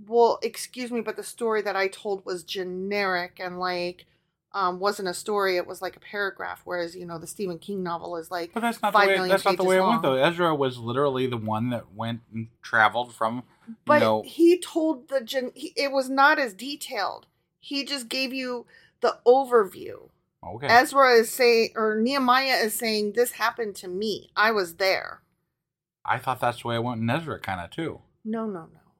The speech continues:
Speaker 2: All right.
Speaker 1: No, no, no.
Speaker 2: All right.
Speaker 1: You are mistaken.
Speaker 2: Okay.
Speaker 1: You're, you're conflating.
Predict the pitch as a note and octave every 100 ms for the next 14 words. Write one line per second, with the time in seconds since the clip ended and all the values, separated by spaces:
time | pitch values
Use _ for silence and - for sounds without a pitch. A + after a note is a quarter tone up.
0 | _ _ - F2+ G2 D#2+ F#3 A3 G#3 F#3
1 | F3 _ _ - _ _ - G2+ F3+ F3+
2 | G3 G#3+ G#3+ G3+ - - - - D#2+ _
3 | G#2 - F#3 D#3 _ _ _ _ - G3+
4 | G3+ - _ _ _ _ _ A3+ A3 B3
5 | G#3+ - G3+ F3+ E3 D#3 G2